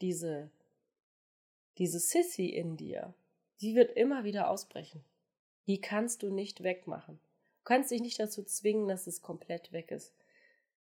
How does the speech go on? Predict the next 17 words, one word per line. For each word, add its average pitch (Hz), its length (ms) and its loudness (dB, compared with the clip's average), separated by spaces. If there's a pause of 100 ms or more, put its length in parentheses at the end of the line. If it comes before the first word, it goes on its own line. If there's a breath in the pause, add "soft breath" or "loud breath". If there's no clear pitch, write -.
(320)
Du 185 160 2
wirst 254 560 12 (460)
nach 214 240 8
so 302 160 -2
einer 247 100 4
Säuberungsaktion 185 1120 -2 (440)
allen 262 240 8
Scheiß 240 460 4 (100)
wieder 262 280 2
kaufen 277 540 -4 (500)
und 180 160 -4 (260)
teilweise 196 420 4
noch 175 120 -2
viel 262 220 -4
mehr 240 200 2
Geld 240 240 0
ausgeben. 233 520 -2